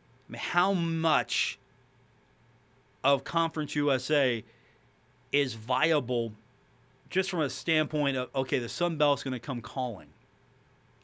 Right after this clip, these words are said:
and take a few teams away? And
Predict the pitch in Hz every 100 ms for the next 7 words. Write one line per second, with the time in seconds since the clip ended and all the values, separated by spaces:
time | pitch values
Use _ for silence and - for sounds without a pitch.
0 | _ _ _ _ _ _ 131 - 139 139
1 | 135 127 139 120 113 113 104 - - _
2 | _ _ _ _ _ _ _ _ _ _
3 | _ _ _ _ _ _ _ _ _ _
4 | _ _ _ _ _ _ _ _ _ _
5 | _ _ 131 147 147 143 123